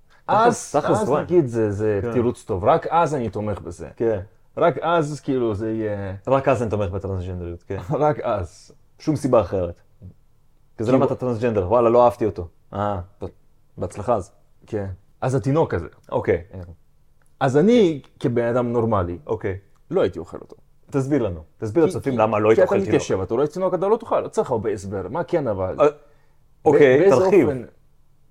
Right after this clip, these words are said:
Speaker 2: כי, כי פשוט זה תינוק אמיתי, תינוק אנושי, אחי.
Speaker 1: זה תינוק מת,
Speaker 2: כן.
Speaker 1: שהוא מבושל.
Speaker 2: כן.
Speaker 1: והוא טעים.
Speaker 2: כן.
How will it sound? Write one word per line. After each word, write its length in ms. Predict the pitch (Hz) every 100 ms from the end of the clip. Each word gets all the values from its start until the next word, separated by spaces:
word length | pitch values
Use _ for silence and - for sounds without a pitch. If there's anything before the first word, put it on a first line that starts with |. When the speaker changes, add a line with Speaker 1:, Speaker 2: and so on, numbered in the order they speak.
| -
Speaker 2:
כי, 160 | - 131
כי 120 | -
פשוט 260 | 92 95 104
זה 80 | 95
תינוק 280 | 101 92 95
אמיתי, 260 | 98 -
תינוק 360 | - - 98 95
אנושי, 360 | 104 95 127 85
אחי. 140 | 98
Speaker 1:
זה 80 | 104
תינוק 160 | 127
מת, 200 | 120 87 _ _ _ -
Speaker 2:
כן. 100 | -
Speaker 1:
שהוא 120 | 104
מבושל. 300 | 98 110 87 - _ _ -
Speaker 2:
כן. 100 | - _ _ -
Speaker 1:
והוא 100 | 101
טעים. 220 | 104 95 - _ _
Speaker 2:
כן. 80 | -